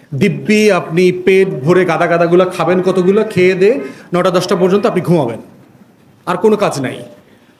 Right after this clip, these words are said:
তাহলে আপনার এই যে ট্যুরিস্টকে, দেশি বিদেশি ট্যুরিস্টদেরকে আকৃষ্ট করবার জন্য যে আপনার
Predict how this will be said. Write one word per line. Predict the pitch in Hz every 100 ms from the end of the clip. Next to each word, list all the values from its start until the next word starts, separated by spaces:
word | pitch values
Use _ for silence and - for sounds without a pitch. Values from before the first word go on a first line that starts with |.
| _
তাহলে | 170 160 208 220
আপনার | 185 160 190 208 214
এই | 185
যে | 196
ট্যুরিস্টকে, | 208 202 208 208 - - 240 240
দেশি | 185 190 220
বিদেশি | 202 202 202 226
ট্যুরিস্টদেরকে | 208 202 196 202 196
আকৃষ্ট | 160 190 190 208
করবার | 202 196 196 190
জন্য | 185 190 196 208
যে | 196
আপনার | 170 147 165 180 185